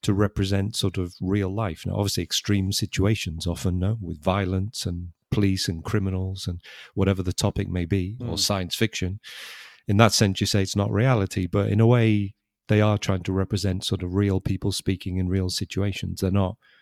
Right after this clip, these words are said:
Speaker 1: it's not like t-, us speaking, trying to teach Spanish speakers English. So naturally, however much you try, and we've talked about this in previous episodes, we try to have a sort of more or less normal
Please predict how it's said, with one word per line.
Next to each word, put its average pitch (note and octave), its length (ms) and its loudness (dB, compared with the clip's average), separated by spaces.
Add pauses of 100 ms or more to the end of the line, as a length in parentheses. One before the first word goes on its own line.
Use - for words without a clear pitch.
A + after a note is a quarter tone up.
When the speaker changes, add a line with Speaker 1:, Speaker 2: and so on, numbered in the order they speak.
(580)
Speaker 1:
it's - 120 -2
not G#2 120 4
like F#2 260 0 (140)
t-, F3 100 -6
us - 420 -2
speaking, G2 600 -2 (280)
trying G2 260 0
to - 120 -10
teach - 520 -6
Spanish F#2+ 400 -2
speakers F#2 360 -2
English. F#2 360 -2
So F2+ 160 0
naturally, G#2 760 0 (320)
however A2 360 6
much G#2+ 280 -2
you G2 80 2
try, G2+ 520 0 (440)
and F#2+ 120 2
we've F#2 140 2
talked - 260 2
about F#2 260 -4
this - 220 -4
in F2+ 100 -2
previous F#2+ 400 0
episodes, F#2 460 -2
we A#2+ 120 4
try A2 280 4
to G#2 140 -2
have G2+ 160 0
a G2 60 2
sort F#2+ 220 0
of F#2+ 140 -4
more G#2+ 300 6
or A2+ 40 4
less A2 240 2
normal A2 580 4